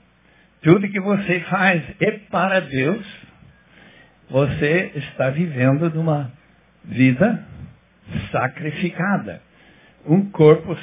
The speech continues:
sacrificado a Deus. E não precisa morrer fisicamente para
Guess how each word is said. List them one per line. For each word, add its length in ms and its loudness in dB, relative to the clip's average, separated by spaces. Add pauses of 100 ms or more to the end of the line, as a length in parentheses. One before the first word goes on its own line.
sacrificado 800 -2
a 60 2
Deus. 440 0
E 60 4
não 160 2
precisa 640 -2 (400)
morrer 640 2 (140)
fisicamente 1000 -2 (800)
para 220 -4